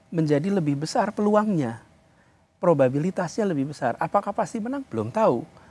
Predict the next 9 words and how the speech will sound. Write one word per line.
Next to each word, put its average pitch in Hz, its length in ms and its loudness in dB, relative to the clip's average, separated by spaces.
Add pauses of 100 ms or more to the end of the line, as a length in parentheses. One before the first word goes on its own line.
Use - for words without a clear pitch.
Tapi 202 260 -2
probabilitas 135 760 -4
menjadi 135 240 -8
lebih 143 220 -10
besar. 185 340 -8
Dan 214 280 2 (580)
selama 202 440 -2
ini 139 340 -4 (200)
pihak 165 400 -2